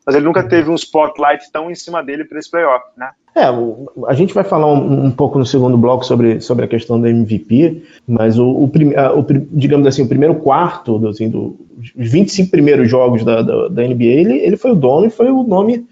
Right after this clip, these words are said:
Speaker 2: cogitado pra ele, M V P, né? Obviamente surgiram outros candidatos, a gente vai falar muito do, de um deles no próximo bloco,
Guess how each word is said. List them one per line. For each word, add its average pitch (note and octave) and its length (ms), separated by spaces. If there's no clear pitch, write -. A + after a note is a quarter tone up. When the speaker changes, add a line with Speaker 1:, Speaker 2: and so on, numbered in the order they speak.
Speaker 2:
cogitado C#3+ 560
pra A#2+ 160
ele, A2+ 180
M B2 160
V A#2 160
P, G#2+ 260
né? G#2+ 200
Obviamente B2 460
surgiram C3 360
outros B2+ 220
candidatos, B2 500
a B2+ 60
gente A#2 100
vai A#2+ 100
falar B2 240
muito B2+ 280
do, A#2+ 100
de C#3+ 180
um C#3 140
deles B2 300
no B2+ 120
próximo B2 440
bloco, B2+ 520